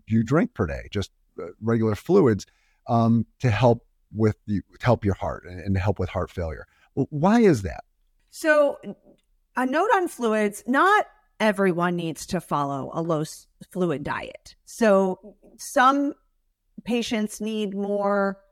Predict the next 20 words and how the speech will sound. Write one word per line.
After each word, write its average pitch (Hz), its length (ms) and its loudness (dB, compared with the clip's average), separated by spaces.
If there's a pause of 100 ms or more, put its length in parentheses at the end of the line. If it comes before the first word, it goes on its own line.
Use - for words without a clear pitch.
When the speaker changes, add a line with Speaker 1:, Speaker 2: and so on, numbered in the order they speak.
(400)
Speaker 2:
support 208 600 -2
when 226 180 2
it 220 140 -2
comes 202 440 -2
to 175 520 -2 (220)
restricting 208 720 0
fluid 269 540 -2
because 185 560 0
they're, 175 240 -4 (120)
I 190 40 -4
mean, 180 240 -4 (160)
they're 175 240 -4
still 202 500 -2 (440)
holding 220 420 0
on 175 200 4
to 170 80 -2
so 165 280 0
much 160 240 -4
extra - 360 -8
fluid, 170 580 -2